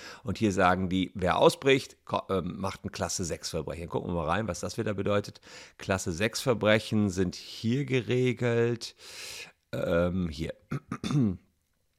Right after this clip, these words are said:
Da sieht man, not less than one year, äh, nor more than five years. Also zwischen einem und fünf Jahren kommen die jetzt dafür ins Gefängnis, weil sie aus dem Gefängnis ausgebrochen sind. Also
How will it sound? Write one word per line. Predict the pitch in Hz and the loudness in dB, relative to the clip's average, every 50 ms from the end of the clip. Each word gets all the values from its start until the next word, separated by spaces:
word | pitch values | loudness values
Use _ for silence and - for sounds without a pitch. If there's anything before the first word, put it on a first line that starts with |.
| _ - - | _ -10 -6
Da | - 104 | -2 0
sieht | 87 104 110 101 | 0 0 2 6
man, | 113 110 110 110 104 - - - - _ - | 6 6 6 6 2 -2 -10 -20 -20 _ 0
not | 113 110 113 113 - | 4 6 6 6 6
less | 113 98 104 107 - - - | 6 6 6 6 6 4 4
than | 104 90 92 | 4 4 4
one | 92 87 95 95 95 95 92 | 6 6 6 6 6 4 2
year, | 90 98 110 127 143 139 120 101 - - _ _ - | 2 2 4 4 4 4 2 0 -2 -4 _ _ 2
äh, | 95 95 95 95 98 98 101 98 98 - - - | 4 6 8 8 8 6 6 4 2 0 -2 -2
nor | 98 95 98 95 98 | 2 6 6 6 8
more | 98 95 95 98 98 95 - - 95 | 8 8 8 10 8 8 6 4 0
than | 95 92 87 87 | 0 0 0 0
five | 85 - - - 85 82 82 - - - | -2 -6 -8 -8 -6 -6 -8 -8 -10 -10
years. | 80 78 78 - - - | -8 -8 -10 -10 -10 -6
Also | - 90 85 80 | -6 -4 -4 -6
zwischen | - - 107 95 107 95 | -8 -10 -10 -8 -8 -8
einem | - 85 90 92 90 85 | -6 -4 -4 -4 -4 -6
und | 87 - | -6 -8
fünf | - 87 85 85 | -10 -14 -12 -10
Jahren | - 78 78 82 80 87 82 - - - - - _ | -10 -8 -6 -6 -6 -8 -10 -12 -14 -20 -20 -20 _
kommen | - - 95 90 90 | -10 -6 -4 -4 -2
die | 87 | -2
jetzt | 87 85 - - - | -4 -4 -4 -8 -10
dafür | 87 82 - - - 90 82 82 78 - - - - _ - | -10 -10 -10 -12 -8 -8 -8 -8 -8 -12 -18 -20 -20 _ -10
ins | - 107 98 - - | -6 -4 -4 -4 -4
Gefängnis, | 113 107 - - 143 139 143 120 101 - - | -4 -4 -2 0 0 2 2 0 0 0 -2
weil | 90 87 110 123 117 | -2 0 0 0 0
sie | 113 123 | 0 0
aus | - 113 - | -2 -2 -4
dem | - 101 95 | -6 -6 -6
Gefängnis | 92 - - 110 101 104 98 92 87 - - - _ - | -6 -6 -6 -6 -6 -6 -6 -6 -6 -8 -10 -12 _ -6
ausgebrochen | - 104 117 123 120 - - 107 87 - 90 90 82 - - - 95 90 87 | -2 -2 -2 -2 -2 -4 -6 -8 -8 -8 -8 -8 -8 -8 -8 -8 -6 -6 -6
sind. | 76 87 80 73 76 - | -4 -6 -6 -8 -8 -8
Also | - 92 92 87 | -6 -4 -2 -2